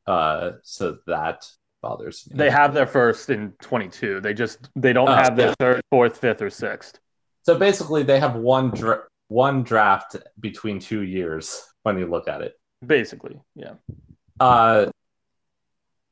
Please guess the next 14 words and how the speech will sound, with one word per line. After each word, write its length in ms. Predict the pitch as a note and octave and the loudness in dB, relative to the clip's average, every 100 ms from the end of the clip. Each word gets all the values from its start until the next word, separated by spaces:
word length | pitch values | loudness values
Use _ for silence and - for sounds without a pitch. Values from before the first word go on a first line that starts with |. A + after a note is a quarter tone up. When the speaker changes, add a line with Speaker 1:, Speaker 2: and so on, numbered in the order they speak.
| - | -4
Speaker 1:
I 100 | D3 | -2
mean, 180 | C#3 C3 | 0 -2
it's 160 | A#2+ | -4
not 200 | B2 A#2+ | -2 -2
gonna 140 | B2+ A#2+ | 0 -4
be 80 | A2 | -4
great 280 | A2 F2 - | -6 -8 -6
for 80 | |
their 140 | G2+ F2+ | -6 -6
future, 420 | G#2+ G2 F#2 F2+ | -8 -6 -6 -4
but 140 | G#2 G2+ | -4 -2
if 100 | A2 | -4
it 120 | G2 | -4
helps 560 | A2 G#2+ - - - | -2 -2 -4 -18 -20